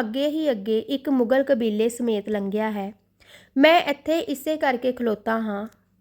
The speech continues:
ਜੇ ਕੋਈ ਬੰਦਾ ਰੱਬ ਦਾ ਪਾਰ ਹੋਣਾ ਚਾਹੇ ਤਾਂ ਉਸ ਨੂੰ ਇੱਧਰ ਘੱਲਾਂ ਤੇ ਸਿੱਖਾਂ ਤੋਂ ਬਚਾ ਦਿਆਂ।" "ਸਾਈਂ, ਪੱਤਣ ਉੱਤੇ ਸਿਪਾਹੀ ਹੁੰਦੇ ਹਨ?"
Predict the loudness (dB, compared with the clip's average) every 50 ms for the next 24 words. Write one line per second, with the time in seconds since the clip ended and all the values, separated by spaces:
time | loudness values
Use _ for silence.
0 | _ _ _ _ _ _ _ _ _ _ _ _ _ _ _ _ -6 -4 2 4
1 | 6 6 6 6 4 2 0 2 2 2 2 2 2 2 2 2 2 2 2 2
2 | 0 0 -2 -2 -4 -2 0 0 2 2 2 2 0 0 0 0 0 -2 -4 -4
3 | -4 -4 -4 -4 -4 -6 -8 -6 _ 0 2 2 2 2 0 0 0 0 0 0
4 | -2 -2 0 -2 -2 0 -2 -2 -2 -2 -2 -2 -4 -6 -8 -4 _ 0 0 2
5 | 0 -6 -8 -6 -4 -2 -2 2 0 2 0 0 -2 -2 -4 -4 -4 -4 -4 -4
6 | -4 -6 -8 -12 -16 _ _ _ _ _ _ _ _ _ _ _ _ _ _ _
7 | -6 -2 0 0 0 0 -2 -2 -4 -6 -8 -10 _ _ 0 0 0 2 2 2
8 | 2 2 2 0 -2 -4 -6 -4 -4 -6 -6 -4 -2 -2 -2 -2 -2 -2 -2 -2
9 | 0 0 0 -2 -2 -2 -4 -6 -8